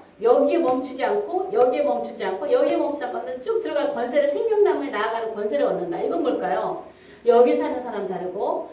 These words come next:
이 문에 사는 사람 다르고, 여기 사는 사람 다르는 게 아닐까. 뭐에 따라서? 그 성도의 기업에 따라서, 이 땅에서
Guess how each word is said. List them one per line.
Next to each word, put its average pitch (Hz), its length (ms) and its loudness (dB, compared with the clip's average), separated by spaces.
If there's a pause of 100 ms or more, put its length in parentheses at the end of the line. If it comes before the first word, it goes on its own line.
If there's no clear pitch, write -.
(120)
이 277 180 -2
문에 330 280 4
사는 277 240 -6
사람 233 240 -10
다르고, - 540 -4 (160)
여기 233 260 4
사는 294 200 -2
사람 247 140 -4
다르는 226 360 -4
게 220 100 -4
아닐까. 165 840 -4 (220)
뭐에 254 320 4
따라서? 226 540 -8 (200)
그 302 200 -2
성도의 381 520 0
기업에 - 460 0
따라서, 160 540 -10 (560)
이 285 200 0
땅에서 330 760 4